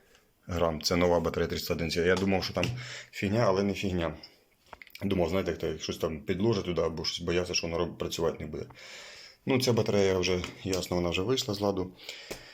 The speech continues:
Дивіться, що я зробив. Я думав сюди поставити процесор. Тут стоїть процесор ай три. І я сюди Xubuntu установив. Блін, вообще легка. До одного, один Г Б. Ну, я включу, потім покажу.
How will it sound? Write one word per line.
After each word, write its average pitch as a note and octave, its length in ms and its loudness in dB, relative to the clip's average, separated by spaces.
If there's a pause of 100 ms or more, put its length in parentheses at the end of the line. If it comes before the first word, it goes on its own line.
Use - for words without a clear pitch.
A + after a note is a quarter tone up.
(160)
Дивіться, A2+ 280 4
що G#2+ 160 2
я G2+ 60 6
зробив. F2+ 400 2 (120)
Я G#2 160 4
думав A#2 280 4
сюди G#2 240 2
поставити G#2 520 0
процесор. G2+ 600 0 (360)
Тут G#2+ 180 -2
стоїть G2 420 2 (300)
процесор F2+ 580 2 (140)
ай F#2 240 0
три. G#2 460 2 (1040)
І F#2+ 420 0
я G#2+ 160 6
сюди F#2+ 220 2
Xubuntu F#2 720 0 (480)
установив. E2 640 -2 (160)
Блін, F2 340 2
вообще F2 300 0
легка. F2 340 0
До F#2 280 2
одного, F2 560 0 (140)
один G2 220 2
Г G2+ 60 0
Б. F2 140 2
Ну, G#2+ 80 2
я G#2+ 60 0
включу, - 260 -8
потім F2 180 -4
покажу. A#2 460 -4